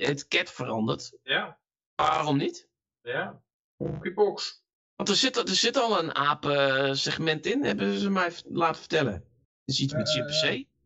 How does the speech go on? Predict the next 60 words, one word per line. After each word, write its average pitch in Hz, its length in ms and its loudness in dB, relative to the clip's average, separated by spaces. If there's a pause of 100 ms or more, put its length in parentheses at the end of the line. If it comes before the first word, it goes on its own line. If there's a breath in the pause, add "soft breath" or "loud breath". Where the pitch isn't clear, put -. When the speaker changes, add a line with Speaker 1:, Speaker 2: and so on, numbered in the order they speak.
(240)
Speaker 3:
ja. - 140 0
Ja, 208 160 6
we 208 60 2
hebben, 208 180 2 (240)
ja, 202 100 2
dat 180 100 0
is 151 60 -6
het - 80 -16
volgende 180 300 0
bericht 185 320 -2
toevallig. 147 440 -2
Speaker 2:
Maar - 120 0
is 202 100 2
het 139 100 0
Speaker 3:
Hey. 110 100 -4
Speaker 2:
gewoon, 127 240 -4
eh, 120 260 0 (340)
is 120 160 -10
het 117 120 -12
gewoon, 117 260 0
eh, 113 100 2 (340)
het 120 160 -14 (140)
coveren 120 380 -2
van 117 160 -4
de 110 140 -4
bijwerking 117 640 0
van 110 200 0
het 98 100 -14
vaccin, 104 420 -2
de 101 80 -6
shingles? 110 420 0
Speaker 1:
Dat, 202 100 2
het 214 140 2
helpt 254 220 0
ook 262 120 -2
te-, 226 320 -4
dat - 140 -2
had 262 160 0
je 240 100 2
toch 220 200 -4
ook 208 80 0
met 202 120 2
die, 185 120 -4
met 185 100 0
die, 170 260 2
met 170 120 2
die 151 120 -4
vroeger, 185 360 0
hè, 185 60 2
met 165 160 0
die, 127 180 0
met 123 100 0
die, 120 340 2
eh, - 80 0
elixirs. 135 680 0
Die - 100 2
hielpen 156 300 4
ook 170 140 2
tegen 180 240 0
alles. 135 480 0